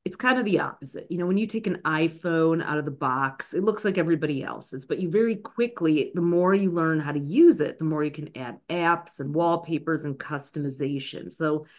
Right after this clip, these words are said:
the more you understand the design of yourself and your chart, just like a phone or an appliance,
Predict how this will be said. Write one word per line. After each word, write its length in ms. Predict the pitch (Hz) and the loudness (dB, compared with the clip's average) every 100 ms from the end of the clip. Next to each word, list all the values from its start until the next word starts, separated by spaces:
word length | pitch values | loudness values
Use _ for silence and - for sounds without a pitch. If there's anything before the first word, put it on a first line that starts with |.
| - _ | -20 _
the 60 | 202 | 4
more 200 | 226 233 | 8 8
you 160 | 214 | 6
understand 560 | 175 175 165 - 160 156 | 2 0 -2 -2 0 0
the 60 | 143 | 0
design 640 | 151 135 143 143 147 147 | -2 -4 -2 0 -2 -4
of 100 | 127 | -6
yourself 680 | 139 139 - - 123 131 139 | -8 -8 -6 -4 -4 -4 -6
and 100 | 139 | -8
your 100 | 139 | -8
chart, 480 | - 147 143 139 160 | -8 -6 -4 -6 -8
just 140 | 156 | -10
like 120 | 147 | -8
a 40 | 156 | -8
phone 580 | - - 147 147 151 151 | -10 -4 -2 -2 -2 -2
or 160 | 147 | -4
an 60 | 147 | -4
appliance, 840 | 151 - 160 139 139 143 143 - | -8 -12 -6 -6 -4 -6 -8 -12